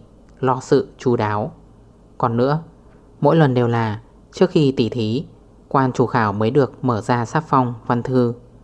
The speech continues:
biết được quy tắc, mà giám khảo cũng sẽ tùy thời thay đổi. Bởi vậy có thể thấy được Hoàng thượng cũng không tín nhiệm những người này. Nói trắng ra liền là có chút đa nghi.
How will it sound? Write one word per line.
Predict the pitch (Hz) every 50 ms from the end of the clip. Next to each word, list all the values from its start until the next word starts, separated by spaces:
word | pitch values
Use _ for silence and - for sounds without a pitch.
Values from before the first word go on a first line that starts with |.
| - - - - _ _ - - -
biết | 185
được | 170 165 151 127 -
quy | - 131
tắc, | - - 151 160 165 - - - - - - - - - - - - - - - - -
mà | - 139 127 123 113
giám | - 123 120
khảo | - - 160 139 110
cũng | 104 - 123 117
sẽ | 127 - 135 139 147
tùy | - 147 135 120 -
thời | 127 120 113 110
thay | 127 131 127
đổi. | 135 123 110 92 - - - - - - - - - - - - - - -
Bởi | - 131 120
vậy | 120 123 110 -
có | - 120
thể | - - 135 110
thấy | - 113 110
được | 117 135 123 - - - - - - - - - _ -
Hoàng | - 131 117 110
thượng | - - 131 - -
cũng | - - 117 107
không | - 156 143
tín | 135 131 113 120
nhiệm | 135 139 - - -
những | - 123 117 127 143
người | 139 120
này. | 113 117 110 107 98 101 - - - - - - - - - - - - - - -
Nói | - 120 107 107 110
trắng | 110 - 117 113
ra | 113 139 131 127 123 117 - - - - - - - - - - - -
liền | 139 135 131 123
là | 123 120 117 110
có | - 120
chút | 117 - 170 185 165
đa | 151 139
nghi. | 135 135 139 139 135 131 123